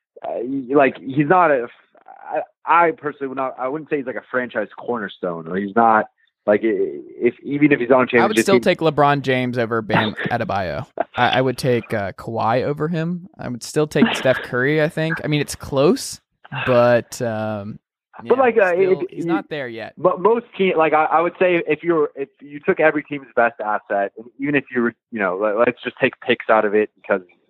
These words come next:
Speaker 1: you know, just, just to make things simpler, if you took every team's single best, you know, asset on their roster, so, like, Lakers, it's LeBron James, you know, Warriors, it's,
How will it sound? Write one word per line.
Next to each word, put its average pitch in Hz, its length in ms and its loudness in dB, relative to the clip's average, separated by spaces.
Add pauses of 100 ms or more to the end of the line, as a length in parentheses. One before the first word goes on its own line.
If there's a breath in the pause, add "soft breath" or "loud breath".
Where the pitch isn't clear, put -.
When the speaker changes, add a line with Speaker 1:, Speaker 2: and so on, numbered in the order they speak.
(340)
Speaker 1:
you 98 100 -10
know, 90 120 -4
just, 90 200 -12
just 95 160 -4
to 107 100 4 (280)
make 110 180 2
things 104 240 0
simpler, 95 380 4
if - 280 -8
you 143 80 4
took 190 220 2
every 156 240 4
team's 147 320 -10 (120)
single 139 300 -2 (120)
best, 120 160 0 (520)
you 104 80 -12
know, 95 180 -6
asset 117 480 2
on 107 160 -2
their 107 140 0
roster, 98 520 2
so, 92 120 -2
like, 87 180 -4 (260 soft breath)
Lakers, 101 380 0
it's 92 140 -10
LeBron 98 400 0
James, 92 640 -4
you 90 100 -6
know, 85 100 -2
Warriors, 98 540 4
it's, 87 140 -10